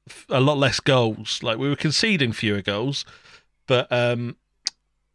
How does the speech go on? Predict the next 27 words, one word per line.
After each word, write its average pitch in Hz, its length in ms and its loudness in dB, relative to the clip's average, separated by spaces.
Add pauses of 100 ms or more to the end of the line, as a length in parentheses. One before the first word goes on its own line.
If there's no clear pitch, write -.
(440)
I 131 80 -2
think 160 240 -2
it's, - 240 -6 (160)
like, 139 240 0
one 151 160 2
of 143 80 4
those 135 180 2
things 131 300 2
that's 131 240 -2
a - 20 0
reputational 127 720 0
change 110 480 -2
where 117 300 2 (380)
you 117 100 -8
find 127 360 2
that 131 120 -4
teams 120 320 0
start - 280 0
sitting, 139 360 -4 (120)
sitting 113 280 -2
back 143 300 0
against 113 360 -4
you 110 80 0
a - 20 -2
lot 110 220 0
more. 107 360 -2 (560)
Um, 113 360 -2